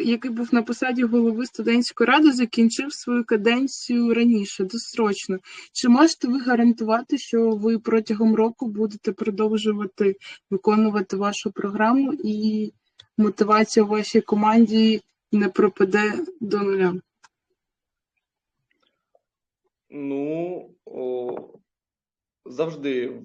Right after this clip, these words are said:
Speaker 2: ми не можемо бути впевнені в тому, що у нас, о, не виникне якихось непередбачених обставин, але ми по максимуму будемо зберігати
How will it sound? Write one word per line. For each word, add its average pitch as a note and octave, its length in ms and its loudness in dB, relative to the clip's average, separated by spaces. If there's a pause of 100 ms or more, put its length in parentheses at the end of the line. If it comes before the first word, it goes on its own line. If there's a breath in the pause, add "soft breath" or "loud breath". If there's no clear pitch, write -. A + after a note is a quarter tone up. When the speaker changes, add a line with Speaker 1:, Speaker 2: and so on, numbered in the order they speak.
(320)
Speaker 2:
ми D#3+ 160 -6
не E3 100 -4
можемо D#3+ 240 -4
бути C#3 180 -10
впевнені C#3 360 -8
в C3 60 -20
тому, C3+ 260 -6
що B2+ 380 -6
у B2+ 160 -6
нас, B2+ 500 -10 (180)
о, B2+ 200 -12
не C3+ 180 -6
виникне C3 460 -8
якихось B2+ 380 -12
непередбачених B2+ 680 -10
обставин, E3 480 -10 (380)
але C3+ 360 -4
ми C3+ 240 -8
по C3 120 -10
максимуму C#3+ 480 -8
будемо C3 460 -8
зберігати C3 1120 -10